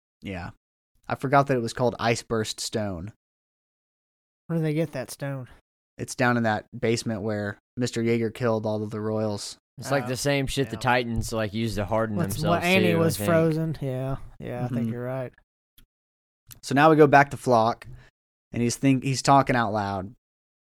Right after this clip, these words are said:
Speaker 1: "Don't you think it's a little strange? If they knew the enemy fled south, a locomotive would have got here faster,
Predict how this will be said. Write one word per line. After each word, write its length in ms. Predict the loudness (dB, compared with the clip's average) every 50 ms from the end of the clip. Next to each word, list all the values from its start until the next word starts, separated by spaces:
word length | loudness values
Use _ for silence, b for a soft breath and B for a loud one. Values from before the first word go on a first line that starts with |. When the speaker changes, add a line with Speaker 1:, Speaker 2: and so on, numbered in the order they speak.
| _ _ _ _ _ -4 0
Speaker 1:
"Don't 220 | 0 0 2 0
you 60 | -2 -2
think 200 | 0 0 0 0
it's 120 | 0 0
a 40 | 0
little 220 | 2 2 2 2 2
strange? 720 | 0 -2 -2 0 0 0 2 2 0 0 -2 -4 -8 -12 _ _ _ _ _ _ _ _ -4
If 180 | -4 -2 2
they 200 | 4 4 6 6
knew 200 | 6 6 6 6
the 180 | 6 4 4 4
enemy 300 | 4 4 4 4 2 2
fled 340 | 0 0 2 4 4 4 4
south, 600 | 2 2 2 2 2 2 0 -2 -4 -8 -16 -20 _ _ _ _ -2
a 60 | 2
locomotive 640 | 6 6 6 8 6 6 6 8 8 8 8 6 4
would 120 | 2 2 2
have 100 | 2 4
got 180 | 2 2 2 2
here 100 | -2 -4
faster, 600 | 0 2 4 4 4 2 -2 -6 -10 -12 -12 -16